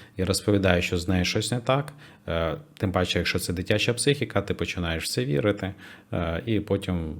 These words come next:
проблеми в тих самих стосунках або проблеми взаємодії з колективом, і потім ти не віриш у свої сили,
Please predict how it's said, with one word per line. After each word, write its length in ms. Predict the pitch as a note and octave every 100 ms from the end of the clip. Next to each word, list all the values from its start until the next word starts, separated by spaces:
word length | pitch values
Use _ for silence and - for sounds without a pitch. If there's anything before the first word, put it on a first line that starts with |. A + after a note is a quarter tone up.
| E2 E2 -
проблеми 520 | G2 G2 G2+ F#2+ E2
в 80 | -
тих 180 | F2
самих 300 | - E2 D#2
стосунках 600 | - G#2 - C#3 B2 E2
або 200 | F#2 F2
проблеми 580 | E2+ F2+ E2+ G2+ G2+ F2+
взаємодії 520 | E2 F2 F2+ F2 E2
з 80 | D#2+
колективом, 680 | - G2 G2+ - C3 A2 G2 - - -
і 540 | F#2 F2+ F2+ F2+ F2+ F2+ F2+
потім 300 | F#2+ F#2 F2+
ти 140 | G#2
не 160 | G2 G2+
віриш 420 | G2+ F#2+ F2+ -
у 40 |
свої 360 | F2+ - F2+ F2+
сили, 460 | F2+ - - D3+